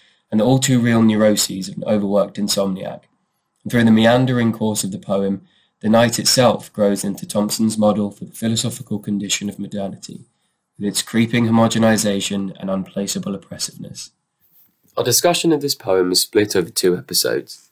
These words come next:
a necessary concession given the depth, breadth, and density of Thompson's work.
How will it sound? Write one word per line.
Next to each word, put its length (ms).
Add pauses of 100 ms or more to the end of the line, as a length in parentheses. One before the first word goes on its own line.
(320)
a 40
necessary 460
concession 720
given 240
the 80
depth, 480
breadth, 340
and 140
density 500
of 120
Thompson's 480
work. 420